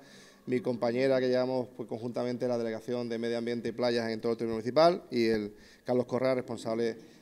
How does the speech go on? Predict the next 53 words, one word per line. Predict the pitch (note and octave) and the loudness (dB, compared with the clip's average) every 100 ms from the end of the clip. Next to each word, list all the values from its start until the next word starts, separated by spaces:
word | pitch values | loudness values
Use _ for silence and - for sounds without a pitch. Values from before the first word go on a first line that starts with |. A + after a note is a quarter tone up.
| - | -4
de | B2 | 0
ideal | B2 C3 | 2 2
en | A#2+ | 0
este | A#2+ | -6
sentido. | A#2+ G#2 G#2+ G2 - A#2+ | -8 -6 -4 -6 -6 2
Yo | D3 | 4
en | |
mi | D#3+ | 6
condi-, | D#3+ D3+ E3+ E3 | 4 2 0 -2
en | C#3+ | 0
mi | C#3+ | 2
condición | C3+ C3+ C3 D3 D3 C#3 | 2 0 0 2 2 4
de | C3+ C3 B2+ | 2 2 2
concejal | B2+ B2 B2+ C3 C3 | -2 -6 -4 -2 0
de | |
Medio | C3 C3 | 0 0
Ambiente | C3+ D3 D3+ D#3 | 2 0 0 0
me | C3 | 0
gustaría | A#2 A#2+ B2 C#3 C#3 - - - - - | -2 2 4 4 2 -8 -20 -20 -20 -2
primero | C3 D3 | 4 8
agradecer, | D3+ D3 C3+ - D#3 D#3+ | 10 10 8 8 6 8
pues, | D#3 C#3+ | 6 8
al | C3 B2 | 6 4
personal | B2 B2 C3 | 2 2 2
de | C3+ | 4
la | C3 C3 | 6 4
delegación | B2+ B2 B2+ C#3+ C#3+ | 4 2 2 2 4
la | C3 | 2
coordinación | B2 A#2+ B2+ C#3 | 2 0 -2 -2
que | B2+ | -2
hace | C3 C#3 | -2 -2
con | C3 | -2
Idralia | B2+ C#3+ D3 C3 | 0 2 4 2
para | B2 B2 | 2 0
este | - B2 | 0 -2
tipo | C3 A2+ B2 A#2+ - - - | 0 2 2 2 -6 -20 -4
de | B2 | 0
actividades. | A#2 C3+ B2 C#3+ D#3 F3 F#3 E3+ - | 2 2 6 8 8 6 2 -2 -10
Eh, | B2+ A2+ | -2 -2
está | A2 B2 | 0 0
dentro | B2 B2 B2 A#2+ | 0 0 0 -2
y | |
se | A2+ A#2 | -2 -4
enmarca | A#2+ B2 A#2+ | 0 0 2
dentro | A#2+ B2 A#2+ | 0 2 0
de | A#2 | 2
las | A2+ G#2+ | 0 -2
actividades | G#2 A2+ A2 A#2+ B2 A#2 | -6 -2 2 4 4 2
escolares | - A#2 A#2+ | 0 2 2
que | A#2 | 0
hacemos | A2+ C#3 C#3 | -2 2 2
de | B2 | 2
concienciación | A#2+ A2+ G#2+ A2+ C3 C3+ | 0 -2 -4 -2 2 2